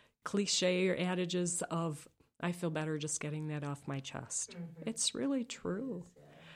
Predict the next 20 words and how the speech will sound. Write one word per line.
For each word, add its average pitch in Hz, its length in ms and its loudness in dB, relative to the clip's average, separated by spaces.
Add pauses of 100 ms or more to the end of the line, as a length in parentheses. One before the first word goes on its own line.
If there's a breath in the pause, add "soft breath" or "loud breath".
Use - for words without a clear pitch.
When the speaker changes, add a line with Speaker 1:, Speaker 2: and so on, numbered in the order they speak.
(160)
Speaker 1:
So 226 220 6
to 220 240 4
me, 240 220 8
that 175 240 4
really 165 320 2
also 156 380 2
speaks 160 520 2
of 151 300 -2 (400)
the 202 200 4
importance 175 640 2
of 147 180 -2
community 165 680 -2 (420)
and 156 160 -2
how 156 160 -2
Speaker 2:
Mm-hmm. 156 80 0
Speaker 1:
much 139 300 -2
we 156 140 -2
do 156 380 -2
need 147 480 -2
to, 160 580 -4